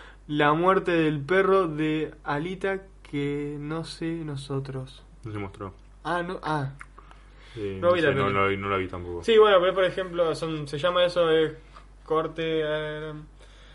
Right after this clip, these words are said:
Speaker 1: ah, era con, ¿cómo es? Montaje expresivo se le dice eso.
Speaker 2: Mm.
Speaker 1: Por ejemplo, hay una película que se llama Boogie Night, que actúa, que es de Paul Thomas Anderson y actúa Mark Wahlberg cuando era un pibe, tipo de veinte años, algo así,
Speaker 2: Mm.
Speaker 1: y es de un actor porno. Y Mark Wahlberg,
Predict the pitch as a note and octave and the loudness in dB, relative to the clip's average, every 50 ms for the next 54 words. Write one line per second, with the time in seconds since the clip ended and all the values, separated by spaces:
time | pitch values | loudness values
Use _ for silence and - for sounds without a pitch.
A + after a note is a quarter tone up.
0 | - - - - - - - - D3+ E3 E3 D#3+ D#3+ D3 D#3+ F3+ F3 E3 E3 D#3+ | -20 -20 -20 -20 -20 -20 -16 -12 -8 -8 -6 -6 -6 -4 -2 0 0 0 2 2
1 | D#3+ D3+ C#3+ C#3 E3 F3 E3+ E3 D#3+ D#3 D3 C#3+ C#3 C3+ C3+ - - D#3 D#3+ E3+ | 0 0 0 2 4 4 4 4 0 -4 -8 -8 -8 -10 -10 -12 -12 -12 -12 -12
2 | E3 - - - - D3 D3 D3+ F3+ E3+ F#3 F3 - D#3 C#3+ C#3 D#3+ D3 C3+ C3+ | -14 -18 -20 -14 -10 -6 -2 0 0 0 0 -2 -2 -2 -4 -2 -2 -4 -4 -4
3 | - C3+ C3 C3 C3 - C3 - - B2+ A#2 A2 G#2+ G#2 - - - - - D3+ | -6 -8 -10 -10 -10 -10 -12 -12 -12 -14 -12 -12 -12 -14 -16 -18 -14 -6 -4 -2
4 | D3 C#3 D#3+ D#3 D#3+ D#3 D#3 D#3 D3+ D3+ D#3+ D#3+ D#3+ D3+ C#3+ D3 D3+ D#3 D#3 C#3+ | -2 0 -2 -4 -4 0 0 2 2 4 4 2 2 0 -2 -2 -4 -2 -2 -2
5 | C#3 C#3+ D3+ C#3+ C#3+ C#3 C3 C3+ D3 D3 D3 D3 D3+ D3+ D#3 D#3 - - - - | -2 -4 -4 -4 -4 -4 -4 -2 -2 -4 -2 -4 -4 -6 -6 -8 -12 -18 -18 -16
6 | C3 C3 C3 C#3 C#3 C#3 C3+ C3+ C3 C3 C3 B2+ B2+ B2+ C3 C3+ C3+ D3 C#3 C#3+ | -16 -14 -10 -8 -6 -4 -4 -4 -4 -6 -6 -8 -8 -10 -10 -10 -6 -4 -2 -2
7 | C#3+ C#3+ C#3 D3 C#3+ C#3+ D3 C#3+ C#3 C#3+ C#3+ C#3+ D3 C#3+ C3+ C3+ - C#3 C3 C3 | -2 -2 -2 -2 -2 -2 -2 -2 -2 -2 -2 -4 -4 -6 -8 -8 -8 -10 -10 -10
8 | C3 B2+ B2 B2 B2 B2 A#2 B2 B2+ - D3+ - - - - - - - - - | -12 -14 -16 -16 -18 -18 -18 -18 -20 -20 -20 -20 -20 -20 -20 -20 -20 -20 -20 -20
9 | - - C#3+ C#3 D3 D3 D3 D#3 D3+ D#3 D3+ D#3 E3 D#3+ D#3 D#3+ D3 - B2+ A#2+ | -14 -12 -10 -4 -4 -2 -2 0 0 2 2 4 2 4 2 0 0 -2 -4 -10
10 | A#2+ A#2+ A#2 A#2 G2+ G2 G#2+ C3 C#3 C3+ C3 B2+ B2+ C3+ C3+ C#3+ D3 D3 C#3 B2 | -10 -10 -10 -10 -8 -6 -4 0 0 0 0 0 -4 -6 -6 -4 -4 -2 -2 -2
11 | A#2 A#2 - - - D3 C#3 C#3 C3 B2+ C3+ C#3 C#3 C3+ C#3 C#3+ C#3+ C#3+ C#3 C#3 | -4 -6 -10 -14 -14 -12 -6 -6 -4 -4 -4 -4 -4 -2 -2 -2 -2 -4 -6 -6
12 | C#3+ C#3 D3 F3 G#3 - - - A2+ G#2+ G#2 G#2 - - D3+ D3 D3+ D3 C#3 C#3 | -6 -8 -8 -12 -12 -14 -16 -16 -14 -14 -14 -12 -6 -2 -2 0 0 0 0 0
13 | C#3 D3 C#3 C3+ C3+ B2 A#2 A2+ B2+ - - C#3+ C#3 C3+ C3+ C3+ C3+ C3+ C3 B2+ | 0 0 0 0 -4 -6 -6 -8 -16 -16 -12 -8 -6 -4 -4 -4 -4 -4 -6 -6
14 | B2+ C#3 D3+ D#3+ D#3+ E3+ F3+ F3+ F3+ F#3 F#3 G3+ - | -4 0 2 2 4 4 4 4 4 4 2 0 0